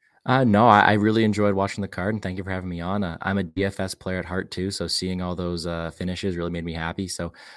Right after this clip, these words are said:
uh, no, I appreciate you for having me on. If you guys wanna check out my work, uh, Gordo Gambles on Twitter. I,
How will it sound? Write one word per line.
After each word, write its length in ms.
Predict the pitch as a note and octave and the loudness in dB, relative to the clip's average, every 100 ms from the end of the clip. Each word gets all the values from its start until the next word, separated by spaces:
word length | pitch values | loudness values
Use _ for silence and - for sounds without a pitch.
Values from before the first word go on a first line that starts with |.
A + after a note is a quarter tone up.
| - | -4
uh, 180 | F#2+ F#2+ | -2 0
no, 160 | G2+ A#2+ | 2 4
I 80 | A2 | 4
appreciate 360 | - A2 A#2 | 2 -2 0
you 160 | A2 G#2 - | 0 -2 -2
for 120 | G2+ | -4
having 100 | G2 | -4
me 80 | F#2+ | -4
on. 140 | F#2 | -4
If 100 | G#2 | -6
you 60 | F2 | -8
guys 100 | F2+ | -8
wanna 80 | E2+ | -10
check 180 | E2+ | -10
out 80 | E2+ | -8
my 120 | F2 | -8
work, 360 | E2 F#2 A#2+ - | -6 -4 -4 -6
uh, 260 | E2+ F2 E2 - - | -8 -6 -10 -14 -14
Gordo 260 | - F#2 F#2+ | -4 0 0
Gambles 320 | F#2+ G2 G2+ | 0 -2 -2
on 100 | G2+ | -6
Twitter. 320 | - A#2+ A2+ | -4 -4 -2
I, 220 | D#2+ D#2+ | -4 -4